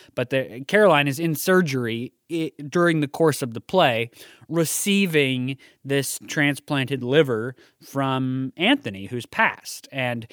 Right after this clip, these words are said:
he says that he, he wanted to meet her, the, the girl who's gonna receive his liver. And the very final beat of the play is Caroline waking up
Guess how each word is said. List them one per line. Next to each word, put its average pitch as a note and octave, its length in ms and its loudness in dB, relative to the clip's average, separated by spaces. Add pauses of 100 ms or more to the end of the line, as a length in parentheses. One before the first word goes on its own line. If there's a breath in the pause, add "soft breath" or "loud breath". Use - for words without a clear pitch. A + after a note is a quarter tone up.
(180 soft breath)
he F3 200 -2
says D3+ 400 2
that C3+ 160 -2
he, D3 500 0
he D#3 120 -4
wanted D3 320 2
to E3 80 2
meet E3+ 320 2
her, - 340 -16 (360 soft breath)
the, B2+ 320 0
the B2+ 200 0
girl B2+ 240 -2
who's B2+ 120 -6
gonna C3 220 -2
receive B2+ 400 -6
his B2+ 200 -6
liver. A2 400 -8 (320 soft breath)
And A#2 280 -2
the A#2+ 40 -4
very C#3+ 360 4
final C#3 360 0
beat C3+ 260 2
of B2 140 0
the B2 100 -2
play A#2 540 -2
is A#2 160 -10
Caroline A#2 640 -6
waking A#2 520 -4
up A#2 380 -6